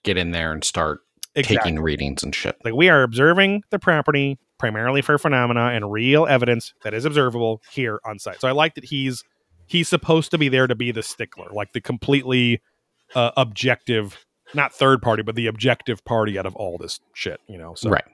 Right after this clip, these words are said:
Speaker 2: um, he runs all the, so he runs all the monitoring equipment, which is gnarly. He, he invented the Satan platform. <laughs>
Speaker 1: Yeah.
Speaker 2: Um, he designed it himself. It's the Sentinel Assignment Telemetry and Notification <laughs> Platform. Um,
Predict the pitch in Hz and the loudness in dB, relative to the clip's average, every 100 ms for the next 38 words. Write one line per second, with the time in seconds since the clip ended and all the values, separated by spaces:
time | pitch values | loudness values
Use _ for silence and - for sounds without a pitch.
0 | _ - _ - 123 117 113 113 113 110 | _ -20 _ 0 2 2 2 -2 -4 -6
1 | - 151 151 139 131 123 - 131 131 131 | -2 2 4 6 4 2 2 2 4 4
2 | 117 104 131 185 180 165 147 160 147 147 | 4 0 0 2 4 2 4 4 4 4
3 | 139 127 135 135 131 120 131 120 - - | 2 0 2 4 4 2 0 0 -2 -16
4 | - - 160 143 120 160 202 208 175 127 | -20 2 4 6 6 2 4 4 4 2
5 | 120 120 - - 208 - 120 104 - 117 | 0 0 -4 -2 -2 0 -4 -6 -6 -4
6 | 107 - 107 107 175 - - 240 - - | -4 -8 -6 -2 -2 -2 -2 -2 -4 -14
7 | - - 131 123 - - - - 151 135 | -12 -2 0 0 -2 -8 -20 -6 -4 0
8 | 127 139 170 170 156 127 113 - 113 - | 2 2 2 -2 2 0 0 -6 -4 0
9 | 156 165 196 202 143 - 147 156 156 156 | 2 4 2 2 0 -2 0 2 2 0
10 | - 120 120 135 - 131 110 110 123 117 | 0 2 4 4 4 2 2 2 2 0
11 | - - - - 104 107 92 - - 98 | -2 0 2 0 0 -2 -4 -8 -12 -8
12 | 117 - _ _ _ - 123 117 113 110 | -8 -8 _ _ _ -2 2 4 4 2
13 | 110 | -4